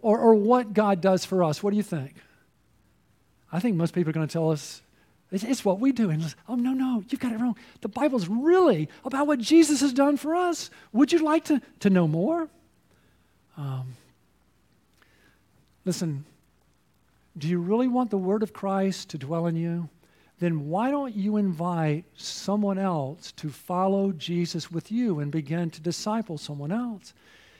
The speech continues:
And you say, "Well, Smiley, I, I, I, I don't know how to do that." Okay, I, I, here's what I'd like for you to do. If you would like for someone to disciple you so that you could disciple someone else,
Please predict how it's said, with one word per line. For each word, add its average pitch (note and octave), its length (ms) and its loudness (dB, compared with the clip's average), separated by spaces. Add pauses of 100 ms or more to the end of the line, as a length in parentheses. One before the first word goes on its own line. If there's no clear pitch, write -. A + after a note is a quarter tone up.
(260)
And E3+ 140 -2
you F3 80 -2
say, F#3+ 160 -2
"Well, F#3+ 100 0
Smiley, A#3 280 0
I, G3+ 140 -2
I, A3 200 2
I, A3+ 400 2
I - 20 8
don't B3+ 160 6
know C4 80 2
how A#3+ 160 0
to D4+ 80 2
do G#3 200 0
that." C3+ 300 -6 (460)
Okay, F3+ 480 -2 (460)
I, F3+ 80 -2
I, G#3 240 -2 (160)
here's B3 260 -2
what A3+ 80 0
I'd G3+ 80 4
like G3+ 220 0
for - 80 -8
you G3 80 0
to F3+ 80 -2
do. C#3 360 -6 (520)
If G3 260 4
you G#3 320 2
would C4+ 160 -2
like D#3+ 540 0
for - 140 -10
someone G#3 520 0
to F3+ 140 -6
disciple E3+ 560 -4
you D3 600 -4 (720)
so F#3+ 240 2
that F#3+ 180 2
you F3+ 260 0
could A3+ 220 -4
disciple D3+ 960 -4 (100)
someone F#3 460 -4
else, C3 540 -10